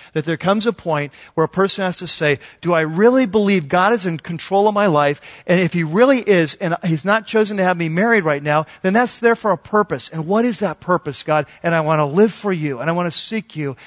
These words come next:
and I wanna find out that purpose." That day is a day of transformation in your life. It, your life will take on new meaning and new energy and new power and new fulfillment as you,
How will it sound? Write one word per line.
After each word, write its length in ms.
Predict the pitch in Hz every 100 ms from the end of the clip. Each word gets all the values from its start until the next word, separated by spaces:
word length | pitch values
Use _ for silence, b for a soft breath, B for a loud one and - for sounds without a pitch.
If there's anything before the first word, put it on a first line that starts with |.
| B
and 100 | 165
I 40 |
wanna 160 | 165 147
find 280 | - 185 208
out 120 | 190
that 160 | 180
purpose." 340 | - 151 139 - B
That 460 | - 151 220 220 165
day 340 | 196 165 139 127 B
is 140 | 151
a 40 | 151
day 140 | 156
of 80 | 147
transformation 960 | - 175 170 - 151 147 165 170 - 139
in 60 |
your 100 | 135
life. 480 | 131 131 - - - _ _ _ _ _ _ _ _ -
It, 180 | 214
your 180 | 214 190
life 320 | 208 196 208
will 80 | 175
take 240 | - 185 185
on 260 | 175 170 -
new 300 | 165 175 202
meaning 500 | 190 190 143 113 - _ _ _ _ _ _ _ _
and 160 | 160 156
new 180 | 175 214
energy 480 | 208 202 165 151
and 180 | 131 147
new 120 | 165
power 640 | 190 - 175 175 160 113 - _ _ _ _ _ _ _ _
and 200 | 165 156
new 160 | 165 208
fulfillment 920 | - 208 165 - 226 226 202 135 113 _ _ _ _ _ _ _ _ _ _ _ _ _
as 200 | 170 147
you, 100 | 170